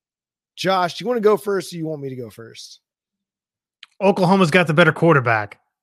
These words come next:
Speaker 2: in this football game. That, that's why they're gonna go win this thing between Dillon Gabriel and Quinn Ewers. Again, i-,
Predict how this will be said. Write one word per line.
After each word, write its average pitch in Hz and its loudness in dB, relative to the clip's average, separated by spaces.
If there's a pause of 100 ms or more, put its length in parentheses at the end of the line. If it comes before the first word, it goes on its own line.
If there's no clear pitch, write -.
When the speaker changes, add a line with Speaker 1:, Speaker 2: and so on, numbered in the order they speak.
(100)
Speaker 2:
in 151 0
this 139 0
football 127 0
game. 113 -8 (220)
That, 147 -4
that's 165 2
why 147 4 (340)
they're 156 0
gonna 151 0
go 143 -2
win 143 -2
this 123 -10
thing 117 -6 (240)
between 147 -6
Dillon 151 -2
Gabriel 143 -2
and 135 -6
Quinn 143 -6
Ewers. 127 -8 (920)
Again, 156 -2 (360)
i-, 170 -14